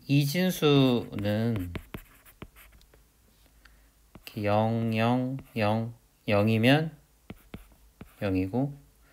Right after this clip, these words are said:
영, 영, 일이면 일이고, 영, 영, 일, 영이면 어떻게 되냐면 이가 됩니다. 여기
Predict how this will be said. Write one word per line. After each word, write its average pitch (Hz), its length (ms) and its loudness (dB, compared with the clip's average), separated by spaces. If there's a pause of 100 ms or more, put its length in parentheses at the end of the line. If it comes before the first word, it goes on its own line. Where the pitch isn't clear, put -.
(400)
영, 104 440 -2
영, 104 760 -4 (100)
일이면 117 600 -4 (1500)
일이고, 120 520 -6 (1040)
영, 107 460 -2
영, 123 380 -2 (160)
일, 135 320 4
영이면 107 600 0 (1200)
어떻게 123 340 0
되냐면 117 600 -2 (320)
이가 135 300 4
됩니다. 92 420 -2 (2500)
여기 123 680 4